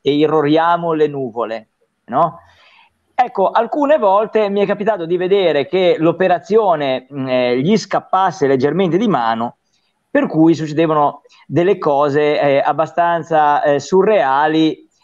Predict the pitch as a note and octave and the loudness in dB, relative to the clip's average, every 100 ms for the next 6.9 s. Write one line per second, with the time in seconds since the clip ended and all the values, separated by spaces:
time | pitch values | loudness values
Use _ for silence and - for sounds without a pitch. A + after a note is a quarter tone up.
0 | - C3 C3+ C3 B2+ B2 A#2+ A2+ C#3+ E3+ | -4 0 2 0 -2 -4 -6 -4 -2 -2
1 | A#2+ C3 C3 C#3 C3 C3 B2 C3+ C#3 C3+ | 0 -2 0 -2 0 -4 -4 -2 0 0
2 | C3 C3 A#2 A2 F3 - B2 C#3+ E3 D#3+ | 0 0 -2 -2 -2 -2 -2 0 0 2
3 | D#3 B2+ E3+ D#3+ C3 F3+ D#3 D3+ D#3+ B2+ | 0 0 0 2 2 0 -2 -2 -2 0
4 | B2 B2 C3 B2+ - _ _ _ _ B2+ | 0 -2 -2 -2 -4 _ _ _ _ -2
5 | C#3+ C#3+ D#3+ B2+ B2+ B2+ C3 B2+ C3 - | 0 0 -2 -4 -4 -2 -4 -4 -8 -4
6 | C#3+ C3 B2+ - C#3+ B2 A#2+ A#2+ A#2 | -2 -2 -4 -4 -2 0 0 -2 -6